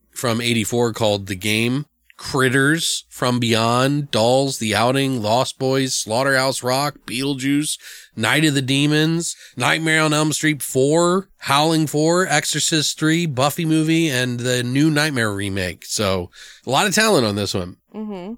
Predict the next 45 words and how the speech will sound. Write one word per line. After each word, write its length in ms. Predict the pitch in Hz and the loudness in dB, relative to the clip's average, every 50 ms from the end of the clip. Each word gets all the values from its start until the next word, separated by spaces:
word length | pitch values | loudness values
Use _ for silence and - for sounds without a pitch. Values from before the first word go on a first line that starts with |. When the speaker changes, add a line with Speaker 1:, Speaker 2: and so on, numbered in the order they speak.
| - - | -2 0
Speaker 1:
Uh, 360 | 139 143 143 143 139 135 127 | 2 4 4 4 4 4 2
more 340 | 123 123 135 160 185 190 185 | 0 2 4 4 4 4 4
than 120 | 180 170 | 4 2
I 100 | 160 156 | 2 2
thought 260 | 139 - 156 139 131 | 2 2 2 2 2
there 120 | - 120 107 | 2 0 0
would 160 | 104 98 87 | 0 -2 -2
be. 140 | 101 90 71 | -6 -10 -10
You 220 | 64 - 120 120 | -10 -4 0 0
know 100 | 147 151 | 2 2
what 80 | 139 165 | 4 2
I 100 | 165 - | 2 2
mean? 320 | 165 156 - 185 180 165 | 0 2 2 2 2 2
Speaker 2:
Right. 240 | - 202 185 175 180 | 2 2 2 2 2
Speaker 1:
So, 360 | 160 135 131 127 120 123 120 - _ - | 4 4 4 4 2 2 -2 -4 _ -2
um, 560 | 135 131 135 135 131 131 127 127 127 123 120 | 2 4 4 6 6 4 4 4 2 2 2
this 240 | 131 190 208 - 226 | 2 2 2 4 2
is 180 | 214 190 160 | 2 2 2
a 140 | 190 185 190 | 2 2 2
straight 320 | - - - 190 190 175 | 2 2 2 2 2 0
to 80 | - 175 | -2 -2
video 280 | 165 175 170 170 170 170 | 0 2 2 2 2 2
release 400 | 156 147 143 147 151 151 - - | 2 2 2 2 2 0 0 -2
that 120 | 143 120 | -4 -2
came 220 | - 147 139 139 | 0 0 0 2
out 160 | 143 143 143 131 | 2 2 0 0
in 140 | 117 117 | -2 -4
June 380 | 113 107 110 123 131 135 139 139 | -4 -2 0 0 2 2 2 0
twenty-eighth 520 | 131 - 139 135 127 123 120 123 123 110 120 | 0 -2 -2 0 0 0 0 0 0 -2 -2
of 100 | 104 104 | -2 -2
nineteen 360 | 104 107 113 110 - 120 113 | 0 -2 -2 -2 -2 -2 -2
ninety-one. 640 | 113 113 110 110 104 101 101 104 107 107 107 107 104 - - - - - | 0 0 0 -2 -2 -2 -2 -2 -2 -2 -2 -4 -6 -10 -16 -20 -16 -8
It 260 | - 110 107 113 107 | -4 -2 -2 -2 -2
was 680 | 104 107 110 107 107 107 107 107 107 107 107 101 - - | -2 -2 0 0 2 2 2 0 0 -2 -2 -4 -6 -6
for, 840 | - - 135 123 120 120 120 120 117 117 117 117 113 113 113 110 - - | -4 -2 0 0 2 2 2 0 0 0 0 0 -2 -2 -4 -6 -8 -14
they 200 | - 123 139 143 | -8 -4 -2 0
made 240 | 151 190 262 339 349 | 2 2 2 2 2
it 120 | 349 285 | 2 2
an 140 | 226 170 156 | 2 2 2
estimated 600 | 156 170 175 - - 160 147 147 143 135 127 117 - | 2 2 2 0 0 0 0 0 0 0 0 -2 -2
five 400 | - - 127 131 127 131 123 117 | -2 -2 0 0 0 0 -2 -2
million 440 | 113 113 117 117 113 110 104 104 | -2 -2 -2 -2 -2 -2 -4 -4
dollars. 800 | 98 104 104 104 104 101 101 101 95 92 95 92 95 - - - - - - _ - | -2 -2 0 0 0 0 0 -2 -2 -2 -4 -6 -6 -6 -8 -8 -10 -14 -20 _ -6
Um, 320 | 110 113 110 110 107 110 - | -2 0 0 0 0 -2 -4
I'm, 600 | - 127 151 202 247 277 285 277 269 254 233 208 | -2 -2 0 0 2 2 4 4 2 0 -2 -8